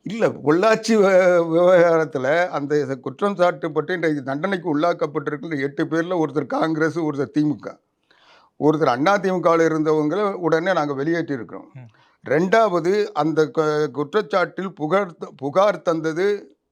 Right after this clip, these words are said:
Speaker 1: அனைத்து இந்திய அண்ணா திராவிட முன்னேற்ற கழக வழக்கறிஞர்கள். இன்னும் சொல்ல போனா, அன்றைக்கு அந்த சட்டமன்ற உறுப்பினர் அண்ணன் பொள்ளாச்சி ஜெயராமன் அவருடைய,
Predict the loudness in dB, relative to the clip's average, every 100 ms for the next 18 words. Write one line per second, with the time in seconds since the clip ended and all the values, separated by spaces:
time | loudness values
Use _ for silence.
0 | _ -2 0 0 -4 -2 0 0 2 2
1 | 0 -2 -4 -4 -4 -4 -4 -4 -4 -4
2 | -4 -6 -6 -8 -6 -6 -4 -6 -6 -6
3 | -4 -4 -4 -4 -2 -2 -2 -2 0 -2
4 | -2 -2 -2 -2 -4 -4 -4 -4 -4 -4
5 | -2 0 0 -2 -6 -8 -14 -20 -6 0
6 | 2 2 2 0 0 0 0 0 -2 -2
7 | -6 -8 -2 -2 -4